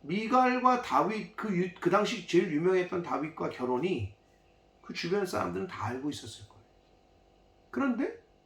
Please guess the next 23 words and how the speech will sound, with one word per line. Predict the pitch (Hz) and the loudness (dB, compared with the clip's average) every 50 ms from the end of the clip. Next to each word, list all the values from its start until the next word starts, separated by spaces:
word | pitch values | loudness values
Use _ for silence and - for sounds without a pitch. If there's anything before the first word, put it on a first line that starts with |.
| _ _ _ _ _ _ _ _ _ _ _ - | _ _ _ _ _ _ _ _ _ _ _ -8
갑자기 | - - 180 185 - - - - 285 277 277 285 - | -2 0 0 0 0 -4 -2 2 2 2 2 2 0
그 | 240 | 0
미갈을 | 180 170 156 175 185 175 - 190 185 165 156 151 147 175 233 247 | -2 -2 -2 -6 -8 -4 0 2 2 4 4 2 2 0 -2 -4
자기에게 | - - - 143 175 180 170 170 175 170 | -4 -6 -4 0 4 4 4 4 2 -2
준대. | - - 117 101 - - - - _ _ _ _ _ _ _ _ _ _ _ _ _ _ _ _ _ _ _ _ _ _ _ _ _ | -4 -4 -8 -8 -8 -10 -12 -20 _ _ _ _ _ _ _ _ _ _ _ _ _ _ _ _ _ _ _ _ _ _ _ _ _
그럼 | - - 262 254 | -2 0 2 4
이 | |
사람은, | 214 240 240 240 202 185 - - - _ _ _ - | 4 4 4 4 2 0 -4 -6 -12 _ _ _ -10
"아니, | - 220 214 190 - - - - | -6 -2 0 0 -2 -2 -6 -10
다윗의 | - - 135 156 175 175 175 190 185 | -6 -4 -2 -2 -2 -2 -2 -2 -4
아내가 | 135 123 127 147 147 143 143 139 135 127 143 139 | -2 -2 -2 -2 -2 -4 -4 -4 -6 -4 -4 -4
됐는데 | 135 127 120 120 120 113 113 117 | -4 -4 -4 -4 -4 -6 -6 -6
어떻게 | 110 107 - - 131 113 | -8 -8 -10 -8 -8 -8
내가, | 113 110 117 117 104 104 - - _ _ _ _ _ _ _ _ - | -8 -6 -6 -6 -6 -8 -12 -16 _ _ _ _ _ _ _ _ -14
어? | 101 110 117 151 180 - _ _ _ | -12 -10 -10 -10 -12 -16 _ _ _
그 | - 123 | -10 -8
미갈을 | 120 113 117 120 120 120 117 113 113 113 107 - - _ | -8 -6 -6 -4 -4 -4 -4 -4 -6 -8 -10 -14 -14 _
아내로 | - 110 117 117 120 117 120 | -10 -8 -6 -6 -4 -4 -4
맞을 | 113 110 113 110 117 113 | -6 -6 -8 -8 -10 -10
수 | 104 - - | -10 -10 -10
있습니까?" | 117 - - 120 113 107 120 | -12 -12 -12 -12 -12 -10 -8
이래야 | 120 127 160 190 190 | -2 2 4 4 4
되잖아요. | 147 135 117 120 110 101 87 - | 4 0 -4 -6 -8 -10 -10 -12